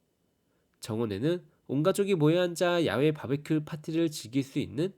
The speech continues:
별도 데크와 원두막이 설치되어 있습니다. 친인척들 모두 모여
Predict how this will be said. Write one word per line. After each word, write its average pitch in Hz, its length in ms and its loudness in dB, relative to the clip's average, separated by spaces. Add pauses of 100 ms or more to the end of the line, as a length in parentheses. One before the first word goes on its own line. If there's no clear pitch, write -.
(340)
별도 104 420 -4
데크와 127 460 0
원두막이 113 640 0
설치되어 170 460 -6
있습니다. 160 540 -10 (1200)
친인척들 175 760 2
모두 120 260 0
모여 143 380 0